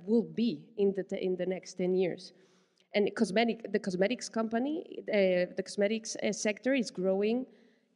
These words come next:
a lot in Latin America based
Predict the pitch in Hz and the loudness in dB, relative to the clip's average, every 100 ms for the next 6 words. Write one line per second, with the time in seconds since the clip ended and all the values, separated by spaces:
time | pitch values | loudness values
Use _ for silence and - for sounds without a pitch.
0 | _ _ _ - 190 185 208 185 - 190 | _ _ _ -6 -2 2 2 2 0 0
1 | 185 185 190 185 196 190 226 180 214 233 | 2 2 2 2 2 0 -4 0 2 2
2 | 233 - | 0 -6